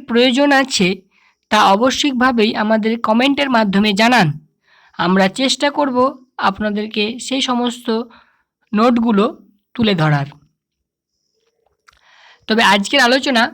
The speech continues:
শুরু করা যাক। লোকপাল ও লোকায়ুক্ত আইন দু হাজার তেরো সালে সংসদে পাস হয়। মূলত এই আইনটি দু হাজার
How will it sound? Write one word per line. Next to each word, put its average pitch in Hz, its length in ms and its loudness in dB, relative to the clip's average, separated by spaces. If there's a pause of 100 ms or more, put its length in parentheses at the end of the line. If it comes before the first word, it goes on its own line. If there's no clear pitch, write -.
শুরু 233 260 -2
করা 254 260 2
যাক। 185 240 0 (1400)
লোকপাল 233 600 0 (580)
ও 247 100 0
লোকায়ুক্ত 254 760 0
আইন 202 280 2 (500)
দু 196 140 -2
হাজার 269 320 0 (140)
তেরো 254 240 -2
সালে 262 340 0 (300)
সংসদে 254 600 -2
পাস 185 300 2 (100)
হয়। 156 220 -4 (1080)
মূলত 285 360 0 (760)
এই 262 240 0
আইনটি 269 440 2 (640)
দু 214 140 0
হাজার 262 260 2